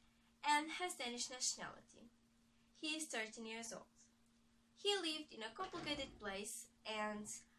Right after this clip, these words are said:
almost all his songs talks about the place where he was born.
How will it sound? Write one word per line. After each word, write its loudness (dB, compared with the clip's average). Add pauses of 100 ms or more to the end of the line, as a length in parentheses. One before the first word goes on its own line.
(160)
almost 6
all 4
his -6
songs -4 (320)
talks 2
about 2
the -10
place -2
where -4
he -10
was -4
born. -10